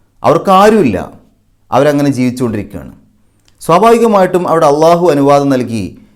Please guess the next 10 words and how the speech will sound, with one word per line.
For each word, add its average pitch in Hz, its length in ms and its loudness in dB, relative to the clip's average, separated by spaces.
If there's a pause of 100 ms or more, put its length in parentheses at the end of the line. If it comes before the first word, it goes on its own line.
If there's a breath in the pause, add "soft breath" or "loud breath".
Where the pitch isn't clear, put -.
(100)
നിക്കാഹിലൂടെ 175 1000 0 (140)
അനു-, 131 240 -2
ആ, 131 240 2
ഹലാലാക്കിയതുപോലെ 131 1300 -2 (180)
ഇതും 156 260 0
ഹലാലാക്കി. 104 640 -4 (420)
സൃഷ്ടാവാണ് 143 840 0
ര-, 123 240 -4
രണ്ടും 117 300 -4
ഹലാലാക്കിയത്. 98 840 -6